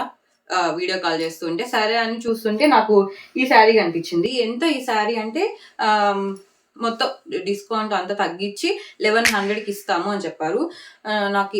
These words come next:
నాకు సరిగా కలర్స్ కనిపించలే, ఇదేదో కొంచెం బ్లూ షేడ్లో అనిపించింది. And ప-, పళ్ళు ఏమో డార్క్ బ్లూ అనిపించింది. సరేలే అని చెప్పేసి, "తీసుకో ఇది బాగుంది,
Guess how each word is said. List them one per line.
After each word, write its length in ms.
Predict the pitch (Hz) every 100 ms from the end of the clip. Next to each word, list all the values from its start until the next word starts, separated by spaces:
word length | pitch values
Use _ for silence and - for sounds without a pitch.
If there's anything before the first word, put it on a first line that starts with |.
| 202
నాకు 200 | 247 -
సరిగా 300 | 240 240 320
కలర్స్ 520 | 269 226 277 - -
కనిపించలే, 640 | 226 240 302 269 262 359
ఇదేదో 340 | 262 254 240 339
కొంచెం 320 | 330 302 233
బ్లూ 280 | 220 277 330
షేడ్లో 340 | 311 247 262
అనిపించింది. 720 | 202 214 208 208 196 262 427 - - - 233
And 120 | 233
ప-, 380 | 226 - 247 220 226
పళ్ళు 240 | 254 247 294
ఏమో 280 | 269 262 330
డార్క్ 360 | 233 202 220
బ్లూ 120 | 233
అనిపించింది. 440 | 226 196 202 254 294
సరేలే 420 | 262 233 247 254
అని 180 | 240 226
చెప్పేసి, 400 | 220 240 226 330
"తీసుకో 360 | 269 269 -
ఇది 120 | 269 214
బాగుంది, 720 | 190 190 226 247 214 311